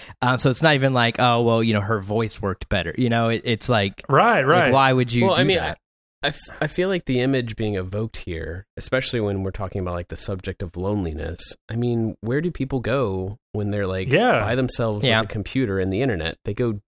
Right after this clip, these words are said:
Speaker 3: deep diving into YouTube and <laughs> all this sort of stuff, seeing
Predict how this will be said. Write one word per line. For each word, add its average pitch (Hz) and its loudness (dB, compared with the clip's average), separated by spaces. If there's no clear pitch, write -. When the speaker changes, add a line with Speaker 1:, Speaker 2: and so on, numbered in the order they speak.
Speaker 3:
deep 135 0
diving 117 0
into 101 -2
YouTube 104 0
and 92 -2
<laughs> - -14
all 107 -2
this - -2
sort 110 -2
of 95 -4
stuff, 104 -2
seeing 104 -2